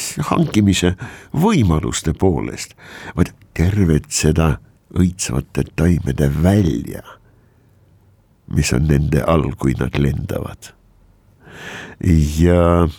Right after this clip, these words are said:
õisik, kui see on suunatud päikese poole, on kõige paremini nähtav lendavatele putukatele,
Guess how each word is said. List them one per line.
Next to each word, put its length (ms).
õisik, 580
kui 100
see 160
on 80
suunatud 680
päikese 500
poole, 460
on 160
kõige 260
paremini 460
nähtav 420
lendavatele 640
putukatele, 800